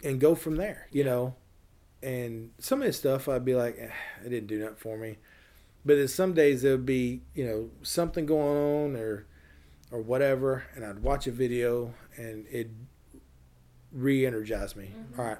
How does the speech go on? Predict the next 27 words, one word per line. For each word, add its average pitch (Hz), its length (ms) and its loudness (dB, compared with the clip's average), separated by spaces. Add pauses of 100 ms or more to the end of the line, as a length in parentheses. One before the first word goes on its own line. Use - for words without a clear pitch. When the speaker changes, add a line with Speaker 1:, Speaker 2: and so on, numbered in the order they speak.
(120)
Speaker 1:
all 113 80 -4
right, 110 160 -6 (120)
fuck 113 260 -8
it, 113 60 -8
I'm 113 120 -8
ready 110 160 -2
to 104 60 -8
go." 95 220 -8 (320)
Speaker 2:
Yeah. - 60 -20 (340)
Speaker 1:
You 123 80 -8
know? 101 240 -6 (920)
But 165 300 6 (500)
there 160 100 8
also 214 280 6
has 151 180 6
to 139 80 2
be 139 140 4
that 131 180 2
piece 135 260 0
of 120 120 -4
you 123 140 2
inside 127 680 0 (440)
where 120 120 0
you 127 240 4
are 123 40 2
motivated 117 640 0 (440)
yourself. - 640 -6